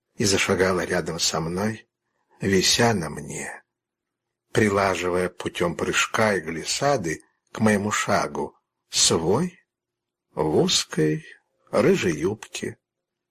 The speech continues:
с разрезом вдоль голени. «Фердинандушка здесь?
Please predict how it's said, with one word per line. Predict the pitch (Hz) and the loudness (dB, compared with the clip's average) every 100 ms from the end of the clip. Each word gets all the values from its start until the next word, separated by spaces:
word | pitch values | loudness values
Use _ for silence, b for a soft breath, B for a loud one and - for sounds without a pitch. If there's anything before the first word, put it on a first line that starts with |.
| _ _ _ _ _ | _ _ _ _ _
с | - - | -2 2
разрезом | 110 92 90 120 175 156 160 151 131 | 2 2 0 0 -2 -2 -2 -2 -4
вдоль | 95 85 107 98 | -2 0 0 0
голени. | 85 78 78 73 - - - - _ _ _ _ _ _ _ | -2 0 0 -2 -8 -10 -14 -20 _ _ _ _ _ _ _
«Фердинандушка | - - 131 139 143 156 202 208 208 - - | -8 2 4 4 2 2 2 2 0 -2 -2
здесь? | 175 - 110 202 220 - - - | -2 0 2 2 0 -4 -6 -8